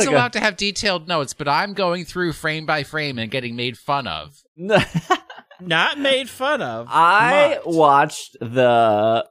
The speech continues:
Speaker 1: Presents, like, five times already.
Speaker 2: Oh, wait. Okay, wait, wait, wait. Also,
Speaker 1: Okay.
Speaker 2: at some point, you said to your stream,
Speaker 1: Mm-hmm.
Speaker 2: "Will's not gonna, Will's gonna show up for recording, not having watched the Presents."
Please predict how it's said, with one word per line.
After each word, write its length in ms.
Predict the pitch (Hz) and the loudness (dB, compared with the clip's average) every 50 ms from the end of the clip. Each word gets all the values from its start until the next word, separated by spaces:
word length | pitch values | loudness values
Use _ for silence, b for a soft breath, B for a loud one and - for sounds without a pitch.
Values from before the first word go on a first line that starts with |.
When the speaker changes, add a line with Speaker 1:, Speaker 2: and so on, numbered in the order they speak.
| _ | _
Speaker 1:
Presents, 500 | - 160 151 120 117 101 98 107 107 - | -4 -2 -2 0 -2 -2 -2 -4 -4 -4
like, 160 | 117 101 98 - | -4 -4 -4 -2
five 240 | - 110 110 123 | 0 0 0 0
times 500 | 120 - 104 92 87 95 98 - - - _ _ _ | 0 -2 -4 -4 -4 -6 -10 -14 -18 -20 _ _ _
already. 460 | - 98 95 90 80 80 92 107 95 - | -4 -2 -2 -2 -2 -4 -6 -8 -8 -6
Speaker 2:
Oh, 60 | - | -4
wait. 160 | 226 226 - - - | -2 -2 -2 -2 -4
Okay, 220 | 180 180 190 - - | -2 -2 -2 -2 -2
wait, 160 | 180 170 147 | -4 -6 -4
wait, 160 | 147 139 135 | -6 -6 -6
wait. 160 | 135 135 - - - | -6 -8 -8 -6 -4
Also, 560 | 143 135 135 131 - - 101 80 - - _ _ _ _ _ - | -4 -2 -2 -4 -6 -8 -8 -10 -12 -14 _ _ _ _ _ -12
Speaker 1:
Okay. 320 | 135 - 120 107 101 98 - _ | -8 -2 -2 -2 -2 -2 -2 _
Speaker 2:
at 140 | 165 180 - | -4 -2 -2
some 340 | - - - 262 294 320 320 | -2 -2 0 -2 -2 -2 -4
point, 480 | - - - 269 254 220 165 135 127 - | -6 -6 -4 -4 -2 -2 -2 -4 -4 -8
you 280 | 143 151 202 285 339 349 | -8 -4 -2 -2 -2 -2
said 360 | - - - 247 240 240 202 | -2 -4 -2 -4 -4 -4 -4
to 120 | - 185 170 | -6 -6 -6
your 300 | 160 165 180 202 214 208 | -4 -2 -2 -2 -2 -2
stream, 760 | - - - - 190 185 190 190 165 131 117 107 107 110 110 - _ _ _ | -2 -4 -6 -6 -6 -6 -6 -4 -4 -4 -4 -4 -6 -10 -14 -16 _ _ _
Speaker 1:
Mm-hmm. 220 | _ 110 107 113 123 | _ -10 -8 -4 0
Speaker 2:
"Will's 380 | 156 196 226 240 254 220 - | 0 0 0 0 -2 -4 -6
not 240 | 208 196 185 180 - | -6 -4 -4 -4 -4
gonna, 240 | - 190 175 175 - 135 | -4 -6 -6 -6 -8 -4
Will's 240 | 139 185 202 208 202 | -2 -2 -2 -2 -4
gonna 220 | - 202 190 175 | -4 -4 -2 -2
show 240 | - - 185 180 170 | -2 -2 -2 0 -2
up 160 | 170 165 - | -2 -2 -4
for 160 | - 165 147 | -6 -6 -6
recording, 560 | 135 143 135 - 156 165 160 147 131 120 113 | -4 -6 -8 -6 -4 -4 -2 -2 -4 -4 -4
not 200 | 113 120 127 131 | -2 -2 -2 -2
having 360 | 135 143 143 135 127 131 127 120 | -4 -6 -6 -6 -6 -6 -8 -4
watched 380 | 117 123 131 123 - - - | -4 -4 -4 -4 -6 -10 -10
the 80 | 120 113 | -12 -16
Presents." 640 | - - 123 101 117 123 113 92 80 - - - - | -12 -10 -10 -6 -4 -4 -6 -6 -8 -8 -10 -10 -10